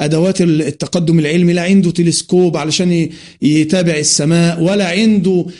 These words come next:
أجهزة حديثة، ولا عنده إنترنت، ولا كان عنده صاروخ علشان يطلع للفضاء ويشوف؟ عرف منين؟ كيف عرف رسول الله صلى الله عليه وسلم؟ لأنه هو اللي نزل عليه القرآن. والقرآن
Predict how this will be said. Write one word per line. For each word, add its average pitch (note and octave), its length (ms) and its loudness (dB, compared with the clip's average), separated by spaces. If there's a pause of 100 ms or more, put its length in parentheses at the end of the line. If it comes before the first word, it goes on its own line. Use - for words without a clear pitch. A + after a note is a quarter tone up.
(120)
أجهزة F3 420 2
حديثة، D#3+ 600 0
ولا A3+ 220 -2
عنده A#3 440 2
إنترنت، G3 600 0
ولا B3+ 180 0
كان C4 160 -2
عنده B3+ 280 2
صاروخ G#3+ 440 -2
علشان G#3 320 -2
يطلع G3+ 260 -4
للفضاء E3+ 560 -4 (240)
ويشوف؟ F3 500 2
عرف D#4 440 2
منين؟ A#3+ 580 2 (880)
كيف A3 260 4
عرف A#3 400 -2
رسول A3 420 2
الله A3 340 2
صلى G3+ 240 0
الله G3 120 2
عليه G3+ 100 0
وسلم؟ G3+ 320 0
لأنه C#3+ 200 0
هو G#3+ 160 4
اللي A3+ 120 2
نزل B3+ 240 2
عليه B3+ 200 -2
القرآن. D4 540 -6 (1120)
والقرآن G3+ 920 0